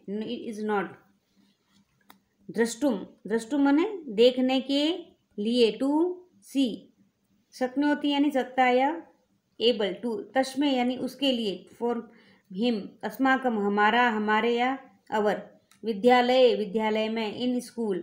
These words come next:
पठनाय पढ़ने के लिए, to study, वर्तते हैं, परम माने but लेकिन, क्रीडाए खेलने के लिए, for playing, अयम, अयम माने यह, this, कथमपि किसी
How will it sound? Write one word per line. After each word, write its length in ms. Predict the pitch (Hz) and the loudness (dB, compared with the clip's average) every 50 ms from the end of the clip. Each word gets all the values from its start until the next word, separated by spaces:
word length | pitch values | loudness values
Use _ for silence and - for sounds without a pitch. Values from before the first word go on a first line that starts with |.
| - - | -8 -10
पठनाय 600 | 208 220 220 233 226 226 233 247 254 254 240 208 190 | -10 -10 -8 -6 -4 -2 0 0 0 0 0 -2 -4
पढ़ने 400 | 190 - 214 202 202 226 226 220 | -6 -6 -6 -6 -4 -4 -4 -4
के 180 | 220 226 220 | -4 -4 -4
लिए, 440 | 214 214 226 233 226 202 190 190 - - | -4 -2 -2 0 0 0 -2 -4 -6 -6
to 80 | 240 233 | -6 -6
study, 540 | 233 - - 233 226 202 226 220 196 185 175 | -6 -4 -4 -2 -2 -2 -2 -6 -6 -6 -4
वर्तते 760 | 208 214 208 - 214 - 247 247 240 214 165 - - - - _ _ - | -4 -4 -4 -6 -2 2 4 4 4 4 0 -4 -10 -20 -20 _ _ -6
हैं, 420 | 202 214 220 208 185 - - - | -4 -2 -2 -2 -2 -4 -6 -8
परम 240 | - 208 226 233 240 | -6 -4 -2 -2 0
माने 240 | 247 247 247 254 254 | 0 0 0 -2 -2
but 320 | 214 208 226 220 185 185 | -2 -2 -2 -2 -4 -4
लेकिन, 500 | 202 202 208 202 202 220 196 - - - - _ _ _ _ _ _ _ _ _ _ _ _ _ _ _ _ _ _ _ _ - - - - | -4 -4 -4 -4 -4 -6 -8 -8 -8 -12 -18 _ _ _ _ _ _ _ _ _ _ _ _ _ _ _ _ _ _ _ _ -20 -20 -12 -4
क्रीडाए 460 | 208 233 226 233 240 240 247 240 214 | 0 0 2 4 6 6 6 4 4
खेलने 460 | - - 226 226 233 233 247 247 247 | 2 2 2 2 2 2 2 0 0
के 160 | 240 240 226 | 0 -2 -2
लिए, 280 | 220 220 226 214 208 202 | -2 0 0 0 0 0
for 260 | 202 - 220 233 240 | 0 -2 0 0 0
playing, 460 | 226 - 220 208 196 190 180 180 180 | -2 -2 -2 0 0 0 -2 -6 -8
अयम, 400 | - - 220 233 240 226 196 175 - - - _ - | -4 -2 0 0 0 -2 -2 -6 -10 -12 -14 _ -4
अयम 260 | 196 208 226 240 233 | -2 0 0 0 0
माने 260 | 233 240 240 247 240 | -2 -4 -4 -4 -4
यह, 400 | 220 214 226 226 220 202 190 180 | -2 -2 -2 -2 -2 -4 -2 0
this, 180 | 214 220 202 208 - - - - - - - - - _ _ _ - | 2 2 2 0 -4 -14 -20 -20 -20 -20 -20 -20 -20 _ _ _ -4
कथमपि 480 | 247 247 254 269 262 269 269 269 262 202 170 - - _ _ - | -4 -2 0 0 2 2 2 0 -2 -4 -6 -10 -18 _ _ -12
किसी 520 | 226 214 - 240 269 277 294 294 285 - | -12 -10 -6 -4 -2 -2 -2 -2 -4 -6